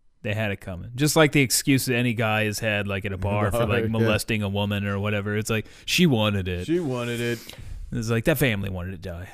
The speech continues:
Speaker 1: <laughs> She shouldn't dress like that, like a full sweater and pants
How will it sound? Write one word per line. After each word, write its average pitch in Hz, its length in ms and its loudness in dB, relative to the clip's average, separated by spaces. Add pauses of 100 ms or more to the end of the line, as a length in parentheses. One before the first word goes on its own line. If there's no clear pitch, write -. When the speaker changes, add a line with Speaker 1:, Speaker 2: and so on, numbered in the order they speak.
(140)
Speaker 1:
<laughs> 131 160 2 (1900)
She 190 140 4
shouldn't 160 300 8
dress 110 320 2
like 98 220 -4
that, 92 300 -4
like 92 160 -10
a - 40 -8
full 131 260 0
sweater 113 680 0
and 92 200 -6 (480)
pants 127 640 4